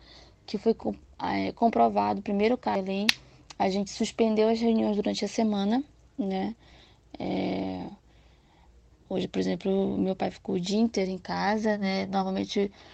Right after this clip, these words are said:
normalmente meu pai dá atendimento pela manhã na igreja e à noite tá na igreja, né? É, vem pra casa, almoça,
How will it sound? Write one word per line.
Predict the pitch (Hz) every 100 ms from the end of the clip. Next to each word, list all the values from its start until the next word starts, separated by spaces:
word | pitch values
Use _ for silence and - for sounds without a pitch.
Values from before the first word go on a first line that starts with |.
| - -
normalmente | 202 208 202 214 220 208 202 196 202
meu | 196
pai | 196 196
dá | 190 190 196
atendimento | - 190 202 196 196 196 196 180 196
pela | 202 202
manhã | 202 196 196
na | 202
igreja | 208 208 220 240 277 302 - _ _ _
e | 220
à | 226
noite | 233 247 -
tá |
na | 214
igreja, | 202 175 170 170 180
né? | 175 190 233 - _ -
É, | 170 165
vem | 175 175
pra | 175
casa, | - 185 190
almoça, | 196 185 208 233 247 - 254